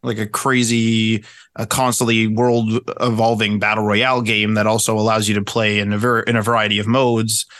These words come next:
And there's evolving, you know, rules and evolving, uh, licenses that keep getting, uh, in-, indoctrinated or inducted into this collection of, you know,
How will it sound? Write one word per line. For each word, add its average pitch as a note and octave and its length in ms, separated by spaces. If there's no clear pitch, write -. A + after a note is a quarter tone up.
And G2+ 420
there's G#2+ 220
evolving, G#2+ 720
you A#2+ 100
know, G2+ 60
rules A#2 640
and A2 100
evolving, G2+ 680
uh, F#2 580
licenses A#2+ 520
that A#2 100
keep A2+ 180
getting, A2 420
uh, A2+ 100
in-, B2 300
indoctrinated A2 920
or G2 200
inducted A#2 480
into G#2+ 300
this G2+ 400
collection A2 580
of, G2+ 300
you A#2+ 60
know, G2 160